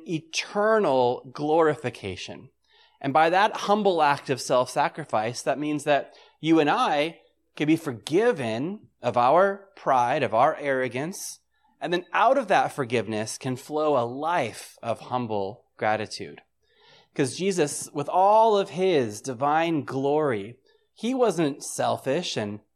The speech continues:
proud, but he was humble and generous. And then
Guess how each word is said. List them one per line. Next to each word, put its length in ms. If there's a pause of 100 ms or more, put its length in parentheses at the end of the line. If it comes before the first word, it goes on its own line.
(120)
proud, 600
but 280 (300)
he 120
was 180
humble 480
and 140
generous. 640 (840)
And 120
then 220